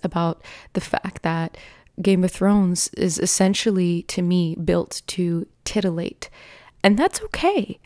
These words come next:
I think that's great. Sometimes we need something to titillate. Sometimes we need something that's, you know, inspiring on an emotional level and not so much on a spiritual level. But the problem is that we really conflate the two. When we see great cinematography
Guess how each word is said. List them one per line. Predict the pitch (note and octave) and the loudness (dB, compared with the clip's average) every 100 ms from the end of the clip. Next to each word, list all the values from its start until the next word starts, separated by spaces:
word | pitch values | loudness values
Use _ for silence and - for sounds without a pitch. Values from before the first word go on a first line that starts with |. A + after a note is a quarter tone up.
| _ | _
I | G3+ | -2
think | C4 F4 | 0 2
that's | F4+ - | 2 2
great. | G#3 B3+ C4 | 2 2 2
Sometimes | - G#3 A#3 A#3 | 0 2 4 4
we | A3 | 4
need | A3 A3+ | 4 2
something | - F#3 E3+ | 0 -4 -6
to | D#3 | -6
titillate. | D#3+ F3+ D#3+ E3 D#3+ | -2 -2 0 -2 -2
Sometimes | G3 F#3+ G#3+ G3 | -2 -2 -2 0
we | G3 | 0
need | G#3 | 0
something | G3+ F#3+ F3+ E3+ | -2 -4 -4 -4
that's, | E3+ - - - - - - | -4 -6 -10 -14 -18 -14 -4
you | F#3+ | 0
know, | F3+ F3 | 2 2
inspiring | F#3+ - - F#3+ F#3 F#3 F3+ F3+ | 0 -2 0 2 4 4 4 2
on | F3 F3+ | 0 0
an | F3 | 0
emotional | E3+ D#3+ E3+ G#3+ A#3 | 0 0 -2 -2 0
level | B3+ C4+ - - | 0 0 2 2
and | G3+ | 2
not | F#3 - | 2 0
so | F3 | -2
much | E3+ E3+ - | -4 -6 -6
on | F3 E3 | -4 -2
a | D#3+ D#3+ D#3 - - - | -2 -4 -6 -12 -20 -12
spiritual | - - - E3+ F3 - A3+ A3+ | -8 -6 -4 -2 -2 -2 0 0
level. | A#3 B3 C4 C4 - - - | 0 0 0 -2 -8 -20 0
But | G3+ - | 0 2
the | |
problem | G3+ - A3 D#4+ D#4+ | 0 2 2 2 2
is | A3+ | 0
that | G#3+ | 0
we | G#3+ | 0
really | F3 F#3+ F#3+ | 2 2 0
conflate | - F3 - F3+ F3 | -4 -6 0 0 2
the | F#3 | -2
two. | - - D#3+ - - - - | -4 0 0 -2 -8 -14 -4
When | G3 F#3+ | 0 2
we | F#3+ | 2
see | - A#3+ A3 | 2 2 0
great | D#3+ G3+ A3 | 2 2 4
cinematography | - G#3+ G3+ - F#3+ G3 F3+ - - - - | 0 0 -2 -2 -4 -4 -4 -8 -18 -18 -20